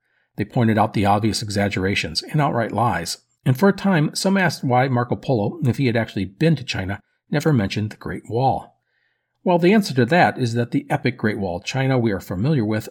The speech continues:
wasn't constructed until the Ming Dynasty, almost a century after Marco had been in the region. In the end, most scholars and historians believe that Marco did go to China, and the things he wrote about were mostly true. Now, I do want to mention something about Marco Polo's journey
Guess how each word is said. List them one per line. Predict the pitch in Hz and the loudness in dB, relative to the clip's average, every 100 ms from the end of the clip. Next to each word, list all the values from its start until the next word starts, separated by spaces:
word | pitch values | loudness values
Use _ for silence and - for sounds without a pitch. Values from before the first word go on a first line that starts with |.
| - | -6
wasn't | 147 151 185 | -4 -2 -2
constructed | 165 - 117 - 107 | -2 -2 -2 -2 -4
until | 104 - | -2 -4
the | 87 | -6
Ming | 87 117 123 110 | -4 0 2 2
Dynasty, | 90 82 - - 90 _ _ _ | 0 -2 -8 -8 -10 _ _ _
almost | 110 107 - | -2 -2 -2
a | - | -6
century | - 127 - 101 | 0 0 0 -2
after | 95 - | -4 -4
Marco | 90 101 98 90 | -4 -4 -4 -6
had | 85 | -6
been | 95 | -8
in | 90 82 | -8 -12
the | - | -8
region. | 98 95 90 90 - _ _ _ _ _ _ _ _ _ _ _ | -6 -6 -6 -12 -18 _ _ _ _ _ _ _ _ _ _ _
In | - 208 | 4 6
the | 196 | 8
end, | 135 143 - | 6 4 4
most | 170 220 | 4 4
scholars | - 147 135 135 | 2 2 2 2
and | 160 | 0
historians | 113 - 98 98 104 | -2 -2 -2 0 -2
believe | - 101 98 | -2 -4 -4
that | 127 | -4
Marco | 107 120 120 | -4 -2 -4
did | 117 175 | 0 0
go | 110 98 | 0 -4
to | - | -6
China, | - 92 117 175 - | -8 -4 -2 -4 -4
and | 127 | 0
the | 123 | 0
things | - 147 175 | 0 0 0
he | |
wrote | 160 110 | 0 0
about | 92 90 113 - - | 0 -4 -4 -8 -2
were | 185 156 156 _ - | 2 2 -2 _ -4
mostly | 113 - 98 | -4 -6 -10
true. | - - 123 82 - _ _ _ _ _ _ _ _ _ _ | -10 -2 -2 -2 -12 _ _ _ _ _ _ _ _ _ _
Now, | 160 160 | -2 2
I | 196 | 2
do | 160 262 | 4 2
want | 294 | 2
to | 175 | 2
mention | 135 127 135 | 2 2 0
something | 143 127 123 | 0 0 2
about | 117 - | 0 2
Marco | 110 - 127 | -2 0 -4
Polo's | - 104 110 - | -2 -4 -4 -6
journey | 95 90 95 | -6 -4 -6